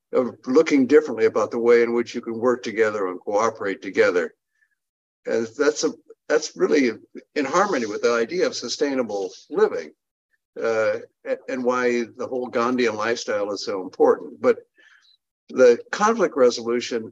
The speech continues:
aspect is an important part of that because, like his lifestyle recommendations, it aims at a holism of trying to restore a relationship,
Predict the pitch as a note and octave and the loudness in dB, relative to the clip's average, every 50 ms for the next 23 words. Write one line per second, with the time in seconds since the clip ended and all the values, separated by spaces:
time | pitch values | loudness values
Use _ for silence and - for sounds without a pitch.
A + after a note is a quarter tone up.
0 | _ - B2+ B2 A#2+ - - - A#2+ A2+ G#2+ A2 - - B2+ A#2+ A2+ B2 B2+ A#2 | _ -8 -4 -4 -4 -4 -4 2 2 2 2 2 -4 -4 -4 -4 -2 -4 -4 -6
1 | A2+ A2+ - C#3 C3 A#2 - - A#2 G#2+ G#2 - - - G#3 F#3+ D3 G#2 A#2+ C3+ | -6 -6 -2 0 0 0 0 -4 -8 -10 -6 0 0 2 2 2 0 0 0 -2
2 | C#3 - D3+ C#3+ C#3+ - D#3+ D3 D3 C#3+ - - - _ _ _ _ _ _ _ | -2 -2 -6 -6 0 2 4 4 4 4 2 -10 -16 _ _ _ _ _ _ _
3 | _ _ _ _ _ _ _ _ _ _ _ D3+ D3 C#3 C3+ C3+ B2+ - - C3+ | _ _ _ _ _ _ _ _ _ _ _ -2 0 2 2 2 0 -2 -10 -8
4 | C#3 C3 B2 A#2+ A2 - - A#2+ A2+ B2 F3 G3+ F#3+ F#3+ - - - G2+ F2+ F2 | -4 -2 -2 -2 -4 -8 -8 -4 -2 -2 -2 -4 -4 -8 -6 -4 -4 -2 -2 -4
5 | F2+ F#2 F2+ F2+ F#2+ - _ _ - - - _ _ _ - - - - - - | -4 -4 -4 -6 -8 -10 _ _ -20 -20 -20 _ _ _ -20 -20 -20 -18 -20 -20
6 | - _ _ _ - - B2 A#2+ A2+ - A#2+ A2+ A2 G2 G#2+ G#2+ G2+ F#2 - - | -20 _ _ _ -4 0 0 0 0 0 -4 -6 -4 -4 -2 -2 -2 -4 -4 -8
7 | A2+ B2 C3+ - - C#3+ D3 D3 - - E3+ - - F3+ F3 F3+ F3+ F3 E3+ D#3 | -8 -8 -10 -10 -8 -8 -10 -8 -2 -2 -4 -2 0 0 2 2 2 0 0 2
8 | D#3+ D3 C#3 C3+ C3+ C3+ C3+ - _ _ _ - - - F#3+ F3 E3 D#3 D3+ C#3 | 2 2 2 2 -2 -2 -4 -10 _ _ _ -20 -10 -2 0 2 4 4 4 4
9 | C3+ A#2 G#2+ G#2 G2+ - - - C#3+ C#3+ C#3 B2+ B2 A#2+ B2+ A#2 - - - F#3 | 2 -6 -6 -8 -10 -6 -4 -2 0 0 0 -2 -2 -2 -2 -2 -2 -4 -2 2
10 | F#3 F#3 F3 D#3+ D3+ C#3+ A#2+ - A#2+ A2+ B2 A#2 B2 C3 B2+ B2+ - G2 F2 - | 2 4 4 4 2 2 -2 -8 -4 -4 -2 0 0 0 -2 -2 -6 -12 -14 -14
11 | - G2 F2+ D#2+ | -10 -8 -8 -8